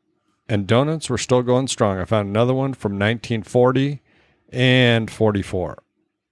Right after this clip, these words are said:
It says, "Halloween, Halloween party always means donuts and cider." And from forty-four, "You can't beat traditional donuts and cider for a Halloween treat."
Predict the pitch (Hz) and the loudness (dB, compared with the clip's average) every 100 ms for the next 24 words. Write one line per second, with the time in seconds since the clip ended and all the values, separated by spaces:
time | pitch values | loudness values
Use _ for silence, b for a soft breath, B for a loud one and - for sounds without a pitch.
0 | _ _ _ _ _ - 95 - 104 104 | _ _ _ _ _ -4 -2 0 2 2
1 | 104 98 _ _ _ _ - - 113 120 | 0 -2 _ _ _ _ -6 0 2 4
2 | 117 117 - 107 98 90 92 113 107 110 | 2 0 0 0 0 -2 -4 2 4 4
3 | 104 104 95 85 - 92 92 95 92 - | 2 -2 -4 -4 -4 -4 -2 -4 -6 -8
4 | 98 - 82 80 80 - b b b - | -6 -4 -4 -6 -10 -14 b b b -14
5 | - 92 - 104 104 98 107 110 110 110 | -8 -8 0 2 4 4 2 4 2 -2
6 | 107 - 120 90 92 - 90 85 82 - | 0 2 2 2 0 0 -2 -2 -2 -2
7 | 82 82 82 80 - 87 - 90 95 101 | -4 -2 -2 -4 -6 -6 0 2 2 0
8 | - 87 80 85 90 92 92 92 107 117 | 0 0 2 0 0 0 -2 -2 -2 -2
9 | - - | -6 -14